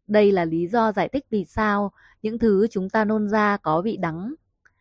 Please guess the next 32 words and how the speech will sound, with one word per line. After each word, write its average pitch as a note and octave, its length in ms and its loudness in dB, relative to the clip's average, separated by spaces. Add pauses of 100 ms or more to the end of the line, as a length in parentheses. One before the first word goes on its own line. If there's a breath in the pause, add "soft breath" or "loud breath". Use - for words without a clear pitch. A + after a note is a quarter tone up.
(220)
Tất D#4 100 2
nhiên, C#4+ 400 2 (320)
hoàn G3 200 0
toàn F#3 340 2
có F#3 120 -2
thể B3+ 160 -2
xảy E3 200 -2
ra G3+ 160 0
chuyện - 320 0
gan G3 300 -2
nghẹt F#3+ 200 -4
thở F3 360 -2
trước C#4 160 -6
lượng A#3 240 0
đường F3 360 -2
mà D#3 240 -4
chúng F3 200 -10
ta A3 180 0
bắt C4+ 200 -8
cơ G#3+ 140 -2
quan G3 240 -2
này F3 180 -4
phải - 200 -8
chịu - 200 -8
đựng F#3 180 -2 (120)
do G3 380 -2
thừa F#3 220 -4
mứa D#3+ 380 -2
đồ G#3 220 2
ăn G3+ 360 -6
thức C4+ 120 -10
uống. F#3+ 380 -2